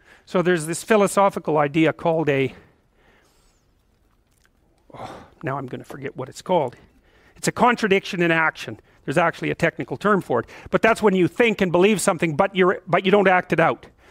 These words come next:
And so that means there's a dissociation in you somehow between your abstract representations and what you manifest in action. Well, that's another form of discontinuity that isn't doing you any good.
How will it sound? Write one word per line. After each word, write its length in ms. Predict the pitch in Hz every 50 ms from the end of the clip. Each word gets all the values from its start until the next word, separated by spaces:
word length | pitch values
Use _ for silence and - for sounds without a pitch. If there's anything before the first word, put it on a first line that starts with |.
| - - - -
And 100 | 160 -
so 120 | - 196
that 180 | 180 185 196 190
means 240 | 190 185 170 -
there's 220 | - 180 165 147 -
a 60 | 160
dissociation 960 | 135 135 170 160 - - 190 180 - - 180 175 202 240 269 226 - - 185 160
in 140 | 156 147
you 140 | 147 143 143
somehow 540 | 135 - - 202 214 214 180 160 127 123 139
between 560 | 156 151 165 - - - 175 165 160 160 143 - - - - _ _ _ _ _ _ -
your 160 | - 170 170
abstract 600 | 180 185 175 147 - - - 208 233 254 233 -
representations 920 | 175 165 151 - 165 143 - 160 143 - 143 143 131 131 - - 196 180 156
and 160 | 165 160 143 - - - - _ _ _ _ -
what 200 | 156 175 185 180
you 80 | 185
manifest 800 | 175 180 180 180 180 165 - - 175 160 160 - - _ _ _ _ _ _ _ _ _ _ _ _ _
in 160 | - - 160
action. 440 | 190 233 254 277 - - - - - - _ _ _ _ _
Well, 200 | - 160 143 143
that's 280 | 156 170 165 170 - 220
another 280 | 208 233 254 262 247
form 280 | 214 - - 202 180 170
of 180 | 156 135 123 -
discontinuity 880 | 190 185 175 - - - 180 180 175 - 165 156 160 165 160 147 147 151
that 120 | 147 160
isn't 240 | 160 170 - 180 170
doing 260 | - 160 160 156 151
you 140 | 151 151 147
any 140 | 143 143 131
good. 340 | 127 135 156 139 117 -